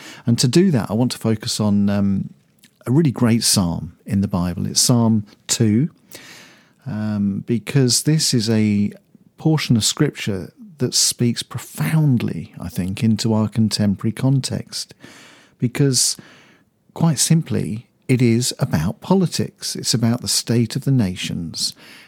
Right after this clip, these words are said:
and the standing of the nations before God. So it's very timely for us to think about Psalm two, given the political turmoil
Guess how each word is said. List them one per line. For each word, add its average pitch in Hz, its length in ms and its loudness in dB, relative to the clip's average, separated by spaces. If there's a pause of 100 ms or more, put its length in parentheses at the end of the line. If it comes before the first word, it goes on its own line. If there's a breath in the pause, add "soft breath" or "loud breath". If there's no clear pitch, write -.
(100)
and 101 200 2
the 101 80 2
standing 104 800 2 (220 loud breath)
of 113 220 -4
the 131 80 2
nations 95 560 0
before 101 460 -4
God. 104 560 -4 (520 loud breath)
So - 220 0
it's 135 140 -2
very 180 180 2
timely 147 800 2
for - 320 -6
us - 320 -8
to - 120 -6
think 113 540 0
about 104 380 -2
Psalm 101 400 0
two, 113 420 0
given 110 380 0
the 101 260 2 (1160 loud breath)
political 135 500 0
turmoil 110 840 0